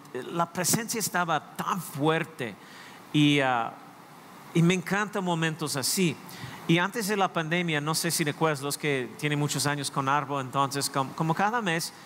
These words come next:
nosotros tuvimos no-, noches así de adoración y, y antes de la pandemia, pero la pandemia obviamente cambió muchas cosas y, ah, y nos restringió en, en, en unas cosas, pero gracias a Dios estamos regresando a, a las cosas que,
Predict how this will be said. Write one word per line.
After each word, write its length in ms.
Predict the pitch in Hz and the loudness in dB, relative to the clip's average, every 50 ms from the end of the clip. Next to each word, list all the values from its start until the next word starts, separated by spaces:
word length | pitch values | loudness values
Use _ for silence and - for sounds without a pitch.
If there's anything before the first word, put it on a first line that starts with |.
| - - - - | -20 -12 -6 -2
nosotros 440 | 151 147 - 170 156 - 160 - | 0 2 2 2 2 0 -4 -4
tuvimos 460 | - 165 151 143 156 151 151 147 139 139 | -2 0 0 2 2 2 2 2 2 2
no-, 160 | 143 135 127 - - | 2 2 0 -2 -4
noches 420 | - 139 143 143 - - 143 123 143 | 0 2 2 2 2 0 -2 0 0
así 260 | 143 131 - 175 165 | 2 2 2 4 4
de 160 | 147 135 131 | 4 4 4
adoración 640 | 127 123 123 123 120 117 117 - - 185 190 156 | 2 2 0 0 0 0 0 0 2 2 2 2
y, 120 | 131 117 110 - - - - - - - - - | 0 -2 -4 -8 -12 -14 -14 -14 -14 -12 -4 0
y 200 | 131 131 127 127 | 4 4 4 4
antes 300 | - 139 143 - 151 123 | 4 2 0 -2 -2 -2
de 80 | 147 143 | 0 0
la 120 | 139 135 | 0 0
pandemia, 500 | - 131 131 135 160 190 185 170 143 - | 0 -2 -2 0 0 0 2 0 0 0
pero 180 | - 135 135 131 | 0 0 0 2
la 160 | 131 127 - | 2 2 2
pandemia 480 | 139 131 127 139 160 170 180 180 170 | 0 0 0 0 0 0 2 2 0
obviamente 380 | 160 139 151 147 147 139 - 143 | 0 0 -2 -2 -2 -2 -2 -2
cambió 340 | - 143 135 135 135 139 139 | -2 -2 -2 0 0 -2 -2
muchas 340 | 139 139 135 - - 143 - | -2 -4 -4 -4 -4 -4 -2
cosas 500 | - 139 131 127 135 143 135 131 - - - - - - - - | 0 0 0 2 2 0 0 -2 -4 -10 -14 -16 -16 -16 -12 -4
y, 200 | - 139 135 135 | 0 2 4 4
ah, 380 | 131 123 123 120 117 110 110 - - - - - - | 4 4 4 2 2 0 -2 -4 -10 -16 -18 -14 -10
y 140 | 123 135 139 | -6 -4 0
nos 380 | 139 147 151 156 147 - - | 2 2 4 4 2 0 0
restringió 1000 | 143 151 143 - - - 151 147 135 123 - - 151 151 151 151 156 156 139 - | 0 0 -2 -2 -4 -6 -6 -6 -6 -8 -6 0 2 4 4 4 4 2 0 -2
en, 240 | - 143 143 135 123 - | -4 -4 -4 -2 -2 0
en, 240 | 135 135 131 131 104 | 0 0 0 0 0
en 160 | 123 131 131 | 0 0 2
unas 260 | 143 143 147 143 - | 2 2 2 0 0
cosas, 340 | - - 143 139 - 151 - | 0 0 0 0 0 -2 -2
pero 220 | - 147 135 131 123 | 0 0 0 0 0
gracias 320 | 127 139 151 165 - 180 | 0 0 -2 0 0 -2
a 80 | 175 156 | 0 0
Dios 240 | 139 135 135 135 | 0 -2 -2 -4
estamos 360 | - 117 - 135 131 135 131 127 | -4 -4 -4 -2 0 2 2 2
regresando 560 | 135 131 127 123 - 139 135 131 131 135 127 - - - - - - - - - | 0 -2 -2 -2 0 0 0 0 0 -2 -4 -4 -8 -14 -14 -14 -14 -14 -6 -2
a, 380 | 131 127 127 123 120 113 - 127 | 0 2 2 2 2 2 0 0
a 40 | |
las 200 | 127 127 123 - | 2 0 0 -2
cosas 540 | - - 151 156 156 151 - 151 143 135 - | -2 0 2 4 4 4 2 2 0 0 -2
que, 260 | - - 131 123 120 | -2 -2 -2 -2 -2